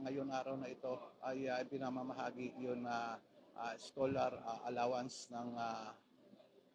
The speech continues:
ah, mag-aaral ng lungsod ng Pasig, ano? At, ah, kanina nga nakausap natin yun, ah, ilan sa mga nabigyan at, ah, nagpapasalamat na rin sa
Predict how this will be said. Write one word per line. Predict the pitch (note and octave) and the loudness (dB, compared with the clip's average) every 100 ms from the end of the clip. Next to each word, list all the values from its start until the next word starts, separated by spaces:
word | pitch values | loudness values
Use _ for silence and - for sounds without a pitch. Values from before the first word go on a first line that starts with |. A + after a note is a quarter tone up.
| - - C3+ | -20 -8 -2
ah, | B2 | 0
mag-aaral | C3 C3+ B2+ C#3+ A#2 - - - B2+ | 2 2 2 2 0 -2 -20 -20 -8
ng | B2+ B2+ B2+ | -4 -2 0
lungsod | C3+ - B2 B2 | -2 -4 -8 -6
ng | A#2+ | -6
Pasig, | A#2+ A#2 - B2+ | -4 -6 -6 -4
ano? | A#2+ B2 C3+ | -4 -2 -2
At, | A#2+ A2+ A#2 | -4 -4 -6
ah, | A2+ | -4
kanina | A2+ A2+ A#2 | -6 -6 -4
nga | A2 | -6
nakausap | A2 G2+ G#2+ A2 A2+ A2+ | -6 -6 -6 -6 -6 -4
natin | G#2 G2 G#2+ | -4 -4 -8
yun, | G#2+ G#2 | -6 -6
ah, | G#2 - - - - | -8 -8 -20 -20 -8
ilan | B2+ C3 A#2+ | 0 0 0
sa | C3 | -6
mga | A#2 A#2 | -4 -4
nabigyan | A2+ A#2 A2 A#2+ A2+ A#2 | -4 -6 -4 0 2 2
at, | A#2 A2+ A#2 | 0 -2 -4
ah, | A2+ | -4
nagpapasalamat | A2+ A2+ A#2 - A2+ G#2+ G#2+ - | -6 -10 -10 -10 -4 -4 -4 -10
na | A2+ | -8
rin | B2 A2+ | -8 -10
sa | - A2 | -8 -4